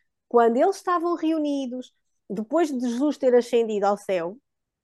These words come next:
ele disse: "Vou estar aqui um período convosco na terra", quando, quando ressuscitou, "mas vou ter que ir para o Pai e vou regressar para o céu.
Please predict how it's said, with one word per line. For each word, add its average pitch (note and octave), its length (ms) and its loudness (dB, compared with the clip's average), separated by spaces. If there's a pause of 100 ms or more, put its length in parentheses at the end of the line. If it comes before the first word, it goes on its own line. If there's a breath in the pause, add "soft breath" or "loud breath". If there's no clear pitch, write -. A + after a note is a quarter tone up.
(340)
ele A3+ 160 4
disse: A3+ 280 -6
"Vou F3 200 -8
estar F#3+ 260 -6
aqui F#3+ 220 -8
um C#4+ 80 -2
período D4 300 -4
convosco F4+ 640 -2
na A#3+ 120 0
terra", G4 520 -4
quando, A3 420 -2 (380)
quando A#3+ 220 2
ressuscitou, B3 680 -4
"mas E4+ 160 -2
vou C#4+ 140 2
ter C4+ 140 -2
que - 120 -6
ir D4 40 -2
para F4 160 -2
o F#4+ 40 0
Pai B3+ 320 0 (440)
e G#3 80 -4
vou G#3+ 160 4
regressar D4 460 0
para A3 100 -4
o G3 60 -2
céu. - 340 -6